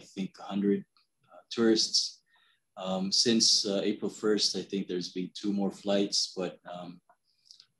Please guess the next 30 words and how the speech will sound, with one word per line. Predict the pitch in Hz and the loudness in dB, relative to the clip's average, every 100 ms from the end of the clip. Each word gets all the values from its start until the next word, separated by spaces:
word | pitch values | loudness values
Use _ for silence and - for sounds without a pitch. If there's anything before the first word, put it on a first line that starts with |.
| - | -14
again, | 95 98 92 | -2 0 0
the | 85 | -2
cost | - 101 95 - 90 | 0 2 2 0 2
is | - | 0
quite, | - 95 90 90 _ | 0 -2 0 -2 _
uh, | 85 85 87 - _ | -20 -18 -18 -20 _
prohibitive | 92 101 95 92 - | -4 -4 -2 -4 -6
for | 101 | -14
people | - 98 - 85 - | -8 -8 -6 -8 -8
to, | 87 82 | -10 -12
to | - | -12
come | - 82 | -6 -2
in. | 92 87 | -2 0
So | - 90 | -2 -2
they're, | 90 87 | -2 -2
I | 80 | -4
think | - 98 | -6 -4
they're | 95 | 0
working | 92 92 - 92 | 0 -2 -2 0
out | 92 92 - _ _ - _ | 0 0 -4 _ _ -20 _
ways | 95 92 92 - - | 2 6 6 4 2
to | 90 | 0
reduce | 87 85 92 90 - | 0 2 2 2 -2
that | 90 - | -4 -6
cost. | - 98 90 - - 85 | -2 -2 0 -2 -2 -16
Uh, | 85 _ _ _ _ _ - - - _ 92 | -20 _ _ _ _ _ -20 -20 -20 _ -18
uh, | 87 - | -16 -8
it | 90 98 | -2 2
is, | 104 104 - 98 | 4 4 4 2
uh, | 95 92 80 | 2 0 -2